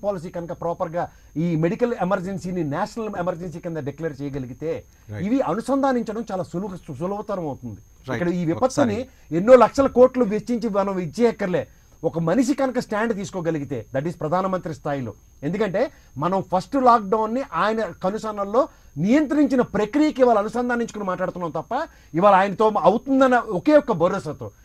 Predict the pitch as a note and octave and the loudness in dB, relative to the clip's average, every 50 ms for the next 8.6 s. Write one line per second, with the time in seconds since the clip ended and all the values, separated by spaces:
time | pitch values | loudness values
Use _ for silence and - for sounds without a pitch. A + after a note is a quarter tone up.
0 | _ - C3 D3+ E3+ A3 C4 D4 C#4+ A#3+ G3+ A#3 B3+ C4+ C4 - C#4 C4+ - - | _ -6 -2 2 8 10 10 10 10 8 6 6 6 6 4 2 2 0 2 2
1 | C4+ C4+ C4 A#3 G#3 A3 G3+ E3 E3 G3 G#3 - C4+ B3+ A3+ G#3 F#3+ - G3+ G3+ | 2 2 2 0 -2 -4 -4 -4 -4 -4 -4 -2 -2 -2 -2 -2 -6 -8 -8 -6
2 | F#3+ E3 E3+ D#3+ F3 E3 D3+ C3+ C#3+ D3 C#3+ D#3+ D#3+ D#3 F#3 A3+ C#4+ - _ - | -6 -6 -6 -8 -8 -10 -10 -6 -4 -6 -4 -6 -6 -6 -6 -6 -6 -8 _ -20
3 | - - - D3 D#3 G#3+ A3 A3 G#3+ F#3+ B2+ C#3 - - - _ - - - C#3 | -20 -8 -2 2 6 8 8 8 8 6 -6 -10 -14 -18 -20 _ -18 -14 -6 -4
4 | C#3+ D#3+ G#3 G#3+ B3 F#3 A3+ G#3+ A3 F#3+ F3 F3+ F#3 F#3 - - C#3+ C3 E3+ E3 | -2 0 0 2 0 0 0 0 0 -2 -2 -2 -4 -4 -4 -6 -8 -6 -4 -2
5 | E3 F#3 F3+ F3+ F3+ F3+ F3 E3+ - - F3+ A#3 A3+ A#3+ G#3+ - - - - - | 0 0 0 0 0 0 -2 -2 -2 -2 -2 -4 -2 -4 -8 -10 -10 -14 -14 -6
6 | D#3 D#3 F3+ G#3+ B3+ C#4 C4 - C4 - - G#3+ G3+ G3+ G3 F3+ F3 D3 E3 E3 | -4 -2 0 2 2 2 2 0 -4 -8 -6 -4 -4 -2 -2 -2 -2 -2 0 0
7 | F3+ G3+ F3+ A#3 A3 F3+ F#3 F#3+ - F3 D#3+ D3 E3 F3 G#3 - - - D3 F3 | 0 0 0 -4 -4 -4 -6 -10 -10 -10 -10 -6 -6 -6 -6 -8 -8 -6 -6 -4
8 | G#3 G#3+ A3 G3+ E3+ - E3 D3 A2 D3 D3 - | -2 0 -2 -2 -2 -4 -8 -6 -6 -8 -8 -10